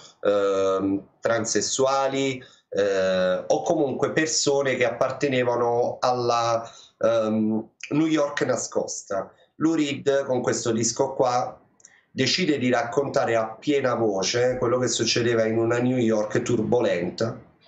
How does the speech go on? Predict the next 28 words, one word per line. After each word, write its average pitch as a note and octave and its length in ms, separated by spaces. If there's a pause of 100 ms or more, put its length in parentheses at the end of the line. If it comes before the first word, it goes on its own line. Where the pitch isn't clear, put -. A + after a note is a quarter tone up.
(720)
e A2 100
di-, A#2+ 260
decide C#3 580
realmente B2+ 520
di A#2 120
concretizzare B2+ 1000
quello G#2+ 240
che G#2+ 80
aveva A#2+ 300
iniziato A2 500
con G2+ 140
i - 20
Velvet G#2+ 400
Underground, G#2 1000 (320)
Venus G#2 420
in G2+ 180
Farce G#2 560
e - 60
tutta A2+ 300
la, G2+ 300 (300)
l'epocale G#2 960 (400)
traiettoria A2 680
che G#2+ 80
aveva G#2+ 280
già A2+ 160
segnato A2 440
con G#2 200
Heroin, G2+ 880